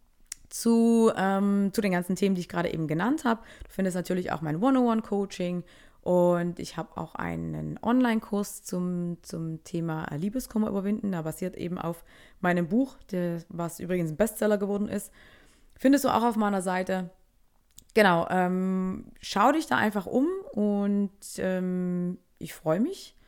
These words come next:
dass du da bist. Und ich bin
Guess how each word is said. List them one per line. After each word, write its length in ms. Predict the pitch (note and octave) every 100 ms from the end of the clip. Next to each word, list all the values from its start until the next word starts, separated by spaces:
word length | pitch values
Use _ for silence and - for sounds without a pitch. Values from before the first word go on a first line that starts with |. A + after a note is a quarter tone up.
| _ -
dass 160 | F#3 -
du 80 |
da 280 | D3+ D3+ E3
bist. 400 | G3 F4+ F#4 - - - _ _ - -
Und 580 | F#3 F#3 F3+ F3+ F3+ E3+ _ - -
ich 260 | - D#3 -
bin 400 | F3 E3+ E3